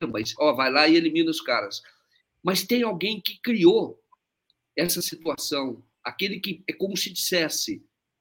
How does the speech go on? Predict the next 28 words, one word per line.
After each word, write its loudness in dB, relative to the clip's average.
"Pode 0
matar -2
porque -2
a -2
funai -4
já -2
não -8
tá -2
mais -4
aí, -4
eu -8
já -4
troquei -2
a -4
funai, -6
eu, 8
a 4
ibama 2
não -4
tá -2
mais -8
aí -6
e 0
a 0
Polícia -4
Federal -4
tá -8
controlada", -10